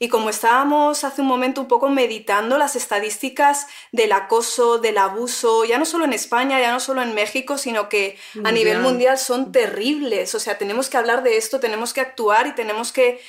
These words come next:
Speaker 1: ser parte de, de esa solución, ¿no? Y, y enfrentarlo como iglesia también.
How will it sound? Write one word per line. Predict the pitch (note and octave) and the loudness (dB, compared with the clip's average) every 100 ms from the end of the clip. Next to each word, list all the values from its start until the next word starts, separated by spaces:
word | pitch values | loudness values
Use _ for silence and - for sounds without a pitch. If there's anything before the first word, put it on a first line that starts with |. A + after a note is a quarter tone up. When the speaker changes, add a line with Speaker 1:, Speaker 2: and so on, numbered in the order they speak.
| - - | -20 -8
Speaker 1:
ser | - C4 C4 | 2 2 4
parte | B3+ C4 C4 C4+ | 2 2 2 2
de, | B3 A#3 G#3 | 4 4 2
de | A3+ | 0
esa | A#3 C#4 | 0 -2
solución, | - C4 A#3 - G#3+ B3 A3+ | -2 -2 -4 -2 0 0 0
¿no? | A3+ E4 | 2 2
Y, | C4+ G#3+ G#3 - - | 0 -6 -12 -16 -4
y | A#3+ | -2
enfrentarlo | A3+ A#3+ G#3+ G#3+ D#4+ | 0 0 0 2 2
como | D#4 A#3+ | 2 0
iglesia | F#3+ G3+ - - G3 | 0 0 0 -2 -4
también. | F3 F3+ F3+ F3 E3+ | -4 -4 -4 -4 -8